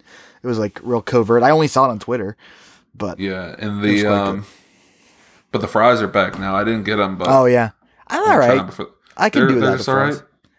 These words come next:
Speaker 1: I think
Speaker 2: Okay.
Speaker 1: so. Some people love 'em, but that's all right.
Speaker 2: Yeah.
Speaker 1: We are getting a Pizza Hut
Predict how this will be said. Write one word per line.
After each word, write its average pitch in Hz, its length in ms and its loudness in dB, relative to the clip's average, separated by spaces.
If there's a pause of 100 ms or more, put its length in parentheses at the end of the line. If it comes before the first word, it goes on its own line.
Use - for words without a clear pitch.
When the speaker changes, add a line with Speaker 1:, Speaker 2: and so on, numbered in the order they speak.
Speaker 1:
I 214 140 2
think 117 180 -6
Speaker 2:
Okay. 101 60 -10
Speaker 1:
so. 107 240 -4
Some 214 140 4
people 156 220 0
love 117 180 2
'em, 95 120 -10
but 95 200 -10 (180)
that's 123 220 -8
all - 80 -10
right. - 160 -16
Speaker 2:
Yeah. - 180 -20 (880)
Speaker 1:
We 156 140 6
are 175 60 4
getting 147 260 2
a 120 100 0
Pizza - 540 0
Hut 95 280 -6